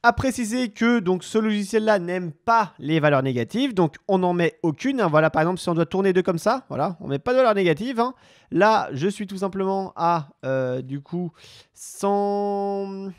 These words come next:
alors, je m'arrête à quatre-vingt-dix degrés et quatre-vingt-dix plus quarante, ça fait cent trente, tout simplement. Donc voilà, donc je mets pas de valeur négative, hein, je tourne vraiment avec, euh, que des valeurs positives jusqu'à arriver à être trois cent soixante, hein, pour faire un,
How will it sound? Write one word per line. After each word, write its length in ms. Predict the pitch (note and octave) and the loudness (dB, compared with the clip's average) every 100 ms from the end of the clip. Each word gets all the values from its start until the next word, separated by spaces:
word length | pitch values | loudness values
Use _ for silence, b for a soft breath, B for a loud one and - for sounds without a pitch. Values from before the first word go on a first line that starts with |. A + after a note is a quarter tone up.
| - | -8
alors, 360 | E3 D3 - _ _ _ _ b b b _ | -2 0 -2 _ _ _ _ b b b _
je 180 | C3+ G3+ | -2 0
m'arrête 420 | B3 A#3 F3+ - - | 2 2 2 -2 -6
à 120 | A#3 | -4
quatre-vingt-dix 360 | G#3 - C3 | -4 -6 -10
degrés 540 | A#2+ B2+ B2+ F#3 A#3 - | -8 -8 -4 -2 -2 -2
et 140 | G#3 | -4
quatre-vingt-dix 840 | G#3 G#3 - G3 F#3 F3 E3+ - - | -4 -6 -6 -4 -4 -4 -8 -10 -18
plus 160 | - G#3 | -16 -10
quarante, 480 | C#3+ A#2+ C#3+ E3+ - | -6 -4 -6 -8 -12
ça 260 | E3 - D3+ | -20 -8 -8
fait 240 | - G#3+ - | -4 -6 -6
cent 240 | - - F3 | -10 -8 -8
trente, 420 | - _ - - _ _ - | -10 _ -20 -20 _ _ -8
tout 80 | |
simplement. 320 | C#3 D3+ - - _ _ _ _ _ _ _ _ b b b b b - | -6 -4 -8 -16 _ _ _ _ _ _ _ _ b b b b b -2
Donc 120 | F#3 | 2
voilà, 240 | D#3 - - | 2 0 -8
donc 140 | B2 | -4
je 100 | B2 | 0
mets 80 | D#3+ | 2
pas 120 | G3 | 2
de 60 | E3+ | 2
valeur 200 | E3 D#3 | 2 2
négative, 480 | D3 C#3+ G3+ G#3+ | 0 -4 -4 -4
hein, 140 | E3+ D3+ | -2 -2
je 140 | C3+ | -2
tourne 380 | C#3 - G#3 G#3 | -4 -2 -2 -2
vraiment 540 | D3 D3 D3+ F3+ F#3+ | 0 0 0 0 0
avec, 320 | D#3 C#3 E3+ D3 | -2 -2 -4 -6
euh, 80 | |
que 160 | A#2+ G3 | -4 -2
des 120 | F3+ | 0
valeurs 180 | D3 D#3 | 2 0
positives 320 | C#3+ A#2 F3+ | -2 -4 -6
jusqu'à 260 | D#3 C3 C3+ | -8 -8 -6
arriver 160 | - | -4
à 60 | D#3 | -4
être 120 | D3 | -6
trois 200 | - C3+ | -6 -6
cent 100 | C3 | -6
soixante, 380 | A#2+ B2 D#3+ D3+ | -10 -8 -8 -6
hein, 60 | C#3+ | -8
pour 180 | C3+ | -8
faire 140 | - C3+ | -6 -6
un, 140 | A#2+ | -8